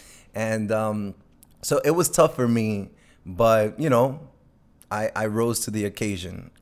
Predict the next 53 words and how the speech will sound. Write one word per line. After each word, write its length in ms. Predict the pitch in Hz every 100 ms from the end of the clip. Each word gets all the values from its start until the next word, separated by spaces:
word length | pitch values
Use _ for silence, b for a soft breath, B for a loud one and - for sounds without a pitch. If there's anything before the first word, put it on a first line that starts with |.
| -
I 120 | 101
don't, 380 | 104 110 107 -
I 120 | 95
don't 240 | 107 110 - -
have 300 | - 101 101 -
things 260 | 104 101
handed 360 | - 104 98 98
to 100 | 101
me. 300 | 101 101 110
I, 220 | 98 95 -
I 120 | 98
go 320 | 92 98 101
through 300 | - 104 101
it. 240 | 104 127 - B B B B
Uh, 200 | 101 101
even 220 | 104 104
with 160 | 104 98
my 160 | 101 101
job, 420 | 104 120 107 92
I, 120 | 92
I, 200 | 78 95 -
I 20 |
got 240 | 92 101 98
into 500 | 98 - 101 98 95
a 60 |
field 540 | 95 - 110 104 107 95
that 100 | 95
I 80 | 95
had 180 | 101
no 360 | 98 98 98 101
knowledge, 640 | 101 98 98 98 98 - - B B
prior 220 | - 107
knowledge 380 | 101 95 101 98
on, 200 | 104 113
and 140 | 107 98
I 80 |
had 200 | 98 101 95
no 180 | 98
mentor 460 | 104 101 104 107 107
to 160 | 104 - - - - -
school 380 | - - 117 110
me 140 | 107
through. 260 | 101 113 113
I 40 |
had 140 | 101 98
to 60 |
figure 560 | 95 - - 110 101 101
it 80 | 98
out 160 | 95
on 120 | 92 92
my 160 | 92
own. 280 | 101 95 90 - B B B B
So 560 | - 110 107 104 95